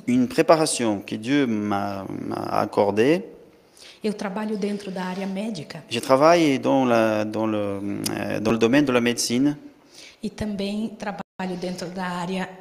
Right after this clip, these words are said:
Speaker 2: emocional.
Speaker 1: Je travaille aussi avec, euh, le domaine émotionnel.
Speaker 2: E eu descobri que noventa e seis por cento das doenças do mundo não tem cura.
Speaker 1: Et j'ai découvert que quatre-vingt-seize pour cent des maladies n'ont pas de guérison.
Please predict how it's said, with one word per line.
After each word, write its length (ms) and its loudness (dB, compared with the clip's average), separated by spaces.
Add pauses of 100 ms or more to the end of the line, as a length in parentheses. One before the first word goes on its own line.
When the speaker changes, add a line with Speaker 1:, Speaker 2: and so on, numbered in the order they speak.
Speaker 2:
emocional. 760 -4
Speaker 1:
Je 100 -4
travaille 320 4
aussi 360 2
avec, 360 0
euh, 200 6
le 120 2
domaine 400 -2 (160)
émotionnel. 640 -2 (400)
Speaker 2:
E 120 -4
eu 80 -4
descobri 600 -6
que 120 -6
noventa 600 -6
e 80 -4
seis 320 -6
por 180 -10
cento 300 -10
das 200 -8
doenças 520 -8
do 120 -8
mundo 320 -6
não 160 -8
tem 180 -10
cura. 400 -16 (160)
Speaker 1:
Et 80 -2
j'ai 120 -2
découvert 520 4
que 140 2
quatre-vingt-seize 840 4
pour 160 -4
cent 200 0
des 80 0
maladies 640 0
n'ont 200 0
pas 200 4
de 140 -2
guérison. 500 -4